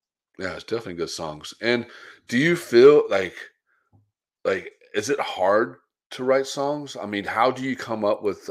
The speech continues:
like, writing your songs? I mean, do you have to do, like,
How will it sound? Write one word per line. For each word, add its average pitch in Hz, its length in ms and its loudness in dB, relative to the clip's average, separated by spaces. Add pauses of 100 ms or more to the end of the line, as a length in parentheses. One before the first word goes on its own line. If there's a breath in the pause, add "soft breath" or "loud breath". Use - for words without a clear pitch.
like, 80 240 -6 (260)
writing 98 380 -2
your 90 120 -8
songs? 101 440 -6
I 80 40 -16
mean, 82 180 -18
do 95 80 -12
you 95 140 -6
have 92 340 -4
to 95 100 -12
do, 92 400 -6
like, 80 400 -6